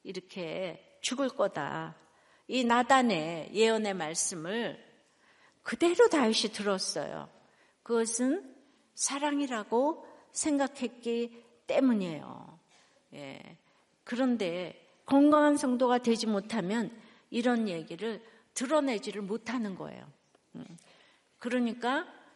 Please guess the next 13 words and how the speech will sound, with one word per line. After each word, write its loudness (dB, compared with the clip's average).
여호람은 0
엘리사를 -6
죽이려고 2
하잖아요. -14
예. -18
그보다 6
나단은 4
다윗에게 2
훨씬 8
심한 8
소리를 -2
했잖아요. -2
예. -14